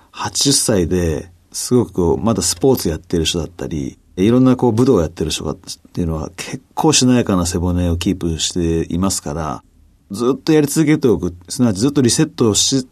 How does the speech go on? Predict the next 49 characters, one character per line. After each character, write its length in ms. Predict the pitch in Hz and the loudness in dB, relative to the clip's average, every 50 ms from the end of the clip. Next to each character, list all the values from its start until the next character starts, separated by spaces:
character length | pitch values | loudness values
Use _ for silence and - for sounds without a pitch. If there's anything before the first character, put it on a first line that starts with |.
| _ - - | _ -16 -12
続 260 | - - 156 156 160 156 | -10 -8 -6 -6 -2 0
け 120 | 170 156 | 0 2
て 120 | 143 - 131 | 2 4 2
お 100 | 120 101 | 2 4
け 140 | 131 139 | 4 4
ば、 300 | 131 139 147 139 101 87 | 4 4 4 2 2 0
普 180 | 85 - - - | -4 -6 -12 -14
通 440 | - - - - 151 156 156 156 156 | -12 -8 -2 2 2 4 4 4 4
の 140 | 151 156 151 | 4 4 4
老 220 | 151 151 151 143 | 6 6 4 4
化、 240 | 143 - 151 135 - | 2 0 -2 -2 0
加 180 | - - - | -2 -2 0
齢 180 | 131 135 135 135 | 2 4 6 6
よ 140 | 139 139 139 | 6 6 4
り 80 | 117 | 4
も 360 | 92 92 101 92 85 - 87 87 | 2 2 2 2 0 0 -2 -2
よ 180 | 90 104 123 127 | 0 0 0 0
っ 60 | 127 - _ _ - | -2 -6 _ _ -4
ぽ 180 | - 147 151 | 0 2 2
ど 280 | 139 160 160 160 - - - | 4 4 4 4 4 2 -2
加 160 | - - - | -6 -2 0
齢 160 | 101 104 104 95 | 2 2 2 2
が 80 | 104 | 2
進 260 | - - - 135 131 | 0 0 0 2 4
ま 120 | 127 123 123 | 4 4 4
な 100 | 123 120 | 4 4
い 80 | 113 | 4
状 160 | 107 117 113 - | 2 0 0 2
態 160 | - 113 107 | 2 2 2
を 80 | 101 | 2
キ 160 | - - 120 104 | 0 0 -2 -2
ー 40 | |
プ 80 | - 69 | -2 -2
で 120 | 67 69 | -6 -6
き 40 | 67 | -6
る 120 | 67 67 - | -8 -10 -6
と 100 | - 90 | -4 -4
い 40 | |
う 40 | 110 | -2
ふ 40 | 123 | 0
う 40 | 135 | 0
に 160 | 123 101 85 | 0 0 -2
実 240 | - - 85 85 - | -2 -4 -6 -6 -6
感 140 | - - - | -6 -6 -6
し 80 | - | -6
て 80 | - - | -8 -10
い 20 | |
ま 60 | - | -12
す。 120 | - - | -16 -18